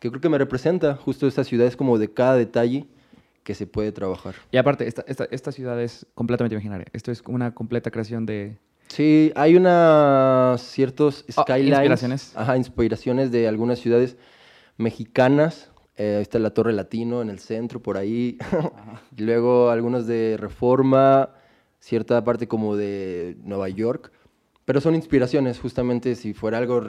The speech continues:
Speaker 1: eh, no sé, también sí me gusta bajar la realidad a tal cual, pero al mismo tiempo interpretarla.
Speaker 2: Sí, pero creo que, que, que, y de hecho justo lo estamos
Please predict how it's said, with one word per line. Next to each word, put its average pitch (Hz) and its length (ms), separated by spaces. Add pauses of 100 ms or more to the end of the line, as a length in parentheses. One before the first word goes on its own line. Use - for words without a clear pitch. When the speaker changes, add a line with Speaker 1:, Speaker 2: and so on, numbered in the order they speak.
(120)
Speaker 1:
eh, 104 500 (1200)
no 160 140
sé, 160 240
también 156 380 (100)
sí - 140
me 185 80
gusta 180 240
bajar 147 300
la 156 120
realidad 131 540
a 131 80
tal 117 180
cual, 123 240
pero 117 380
al 107 40
mismo 120 240
tiempo 123 300
interpretarla. 107 840 (260)
Speaker 2:
Sí, 185 140
pero 147 120
creo 156 140
que, - 200
que, - 260
que, 120 460
y 127 100
de 123 80
hecho 143 160
justo 131 200
lo 139 40
estamos 127 200